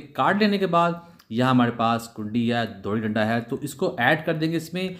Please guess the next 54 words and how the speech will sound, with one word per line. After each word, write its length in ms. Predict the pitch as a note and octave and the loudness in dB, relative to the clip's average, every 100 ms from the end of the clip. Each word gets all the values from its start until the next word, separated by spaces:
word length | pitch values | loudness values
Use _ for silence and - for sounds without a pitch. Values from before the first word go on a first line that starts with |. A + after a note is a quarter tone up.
| - - B2 | -18 -10 0
और 200 | B2 B2 | 0 0
इसके 240 | B2+ - C#3 | -4 -2 0
बाद 220 | A#2 B2+ | 2 0
हम 180 | B2 B2 | 2 2
इसको 280 | A#2+ - F3 - - | 2 -2 -8 -8 -2
कूट 280 | A#2 A2+ | -2 0
लेंगे, 380 | A2+ A2 G#2 G#2 B2 | 0 0 -2 -4 -8
अच्छे 220 | A#2+ C#3+ | -6 -4
तरीके 260 | C3 B2+ A2 | -4 -4 -4
से 160 | A2 | -4
कूट 220 | G#2 B2 C3+ | -4 -2 -2
लेंगे 200 | D3 D3 | -2 -2
इस 120 | D3 | -2
तरह 140 | D3+ | -2
से। 240 | D3 F#3 F#3 - - _ _ | 0 -4 -4 -10 -20 _ _
और 180 | A2+ A#2+ | 0 2
इसकी 200 | C3 C3+ | 2 2
रगड़ाई 300 | F3 B2+ A#2+ | 4 4 4
भी 100 | B2 | 4
कर 140 | B2+ A#2 | 2 2
लेंगे। 220 | A#2 A#2+ | 2 2
आप 300 | B2+ E3 F3 | 4 2 4
चाहे 160 | G3 F#3+ | 0 0
तो 80 | |
इसे 140 | F#3 F3 | -2 -2
मशीन 300 | C#3+ C3+ A#2+ | -4 0 0
में 120 | D#3 | 2
बना 180 | C#3+ C#3 | 2 0
सकते 300 | C#3 B2+ D3 | -2 -6 -2
हैं, 160 | C#3+ B2 | -2 -2
दोनों 260 | F#2+ G#2+ A2+ | -2 0 0
ऑप्शन 260 | A2+ B2 | 0 -2
है, 160 | A#2 A#2+ | 0 0
तो 120 | G#2+ | -2
इसको 240 | G2 - | -8 -4
रगड़ 180 | G#2 G2 | -2 -2
लेते 200 | G2+ G2+ | -4 -4
हैं। 80 | A2 | -2
ये 100 | G2+ | -2
देखिए, 320 | F2+ F2 F#2 | -4 -6 -8
इस 260 | F2+ B2 - | -6 -8 -2
तरह 160 | C3+ B2+ | 0 2
से 160 | A2 | 0
तैयार 280 | - G2+ A2 | 0 2 4
हो 120 | B2 B2 | 4 4
जाएगी। 320 | B2 C3 C3 - - - | 4 2 -2 -10 -14 -10
अब 120 | C#3+ | -8
इसको 220 | C#3+ F3+ | -6 -4
बाहर 200 | B2 G#2 B2 | -4 0 0
निकालेंगे। 560 | C#3 C#3 C#3 D#3 D#3+ E3+ | 2 0 2 0 0 -2
इसके 220 | - A3 | -2 -2
साथ 220 | G#3+ G3+ | 2 2
जो 120 | F3+ F#3+ | 2 0
इसका 300 | F#3 E3 | 0 -6